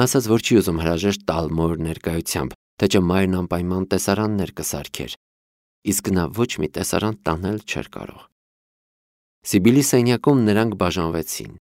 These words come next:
Պատանու սրտում գալարվում էր խանդը և մոլեգին սպանիչ ատելություն այն օտարի նկատմամբ, որը, ինչպես նրան թվում էր, կանգնել էր իր և քրոջ միջև։ Բայց երբ Սիբիլը գրկեց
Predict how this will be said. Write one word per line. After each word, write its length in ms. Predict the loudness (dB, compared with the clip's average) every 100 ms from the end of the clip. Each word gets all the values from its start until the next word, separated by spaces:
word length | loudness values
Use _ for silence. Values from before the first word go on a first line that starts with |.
| _ _ _ _ _ _ _ -2
Պատանու 360 | 0 2 2 2
սրտում 300 | 0 2 2
գալարվում 540 | 2 2 0 0 -2 -2
էր 80 |
խանդը 440 | -4 -2 0 2 2
և 160 | 2 2
մոլեգին 560 | 2 2 0 2 2 0
սպանիչ 480 | -4 -4 -2 -2 -2 -4
ատելություն 640 | -4 -4 -4 -4 -2 0
այն 160 | 0 -2
օտարի 340 | -4 -6 -4 -2
նկատմամբ, 800 | -2 -4 -6 -4 0 0 0 -2
որը, 280 | 0 2 0
ինչպես 400 | -4 -6 -4 -2 -2
նրան 200 | -4 -6
թվում 340 | -8 -2 0 2
էր, 120 | 0 -4 _ _ 0
կանգնել 340 | 4 6 6 4
էր 80 | 2 0
իր 80 | 2 2
և 160 | 0 -2
քրոջ 280 | -2 -2 -4 -8
միջև։ 340 | -8 -10 -14 _ _ _ _ _ _ _ _ _ _
Բայց 140 | 0 4 2
երբ 140 | 2 0
Սիբիլը 400 | 0 2 4 2
գրկեց 420 | 4 2 4 0